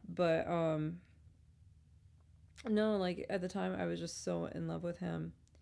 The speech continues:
and it, like, a lot of things happened, and, but I, and I just kinda stayed with him. It wasn't really out of, like, um, the bond that I had when I was with him when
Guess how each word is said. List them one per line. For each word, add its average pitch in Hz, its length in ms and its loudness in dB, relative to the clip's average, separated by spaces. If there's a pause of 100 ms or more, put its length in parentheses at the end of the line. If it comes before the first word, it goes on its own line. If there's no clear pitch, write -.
(220)
and 180 140 -2
it, 180 220 -2 (100)
like, 190 320 -2 (160)
a 214 60 -2
lot 208 180 2
of 220 60 -4
things 208 200 -2
happened, 190 640 -2
and, 180 260 -2
but - 160 -2
I, 190 40 0
and 180 220 -2
I 185 80 2
just 180 260 -6
kinda 202 180 -4
stayed 175 420 -6
with 170 160 -6
him. 180 260 -8 (480)
It - 40 -4
wasn't 175 220 -4
really 185 300 2
out 175 220 -2
of, 175 200 -4
like, 180 280 -4 (920)
um, 175 220 0
the 170 80 0
bond 165 320 2
that 170 80 0
I 165 60 2
had 165 400 -2
when 165 140 -2
I 156 120 0
was 151 160 -4
with 175 140 -8
him 165 240 -4
when 165 240 -4